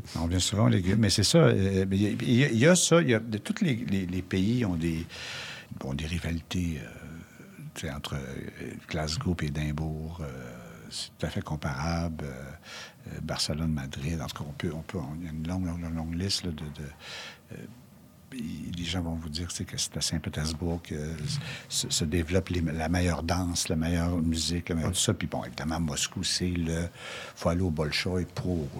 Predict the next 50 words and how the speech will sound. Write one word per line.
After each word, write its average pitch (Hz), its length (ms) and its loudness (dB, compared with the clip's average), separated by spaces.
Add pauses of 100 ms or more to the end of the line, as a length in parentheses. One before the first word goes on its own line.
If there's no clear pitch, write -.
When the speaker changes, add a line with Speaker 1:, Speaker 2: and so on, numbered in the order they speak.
Speaker 1:
les, 82 340 4 (100)
le, 73 60 -2
le, 76 180 0 (400)
présenter 80 440 -2
ce - 80 -2
qu'on 71 200 -2
a, 69 140 -2
<laughs> - 80 4
ce - 140 4
qu'on 110 240 6
a 110 60 6
créé 101 340 2
à 90 40 2
Saint-Pétersbourg. 90 560 -2
Speaker 2:
Puis - 100 -2
c'est 117 80 8
à 101 40 12
Chicoutimi - 440 4
que - 80 -2
les 92 60 4
filles 87 180 4
sont 85 120 2
les 87 80 4
plus - 140 -2
belles. 87 320 2
Speaker 1:
Ah, 104 140 8
Speaker 2:
Puis 98 100 8
Speaker 1:
bon, 98 60 10
Speaker 2:
bon. 98 160 8
Speaker 1:
c'est, 98 160 2
bon, 107 200 12
mettons. 98 340 10 (320)
Mais, 117 160 10 (400)
<laughs> - 380 6
mais 117 100 12
c'est 110 120 8
ça, 151 160 10
ce - 60 6
que 127 100 10
je, 120 100 10
ce - 100 2
que 117 80 10
je 107 60 8
veux 104 60 8
dire, 120 120 6
c'est - 80 4
qu'il 113 80 6
y 104 40 10
a 95 40 2
toujours 151 480 8